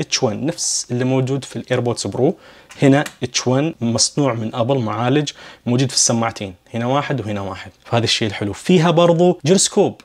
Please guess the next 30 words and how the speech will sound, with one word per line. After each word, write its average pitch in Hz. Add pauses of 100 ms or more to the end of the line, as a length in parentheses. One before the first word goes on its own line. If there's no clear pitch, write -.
لا 131
تتكلم 131
كيف 127
حطتها 131
أبل، 143 (340)
بسبب 127
إن 120
ال-، 110 (260)
مثل 117
ما 120
قلت 117
لكم 123
قبل 123
شوي، 131
سبيشال 123
أوديو، 135
واللي 117
فيها 120
الهيد 113 (420)
تراكنج، 135
ففيها 143
جيروسكوب 113 (100)
موجود 123
في -
الجوال 127
ده، 98
أبل 139
حطتها 117
هنا 101
لك. 92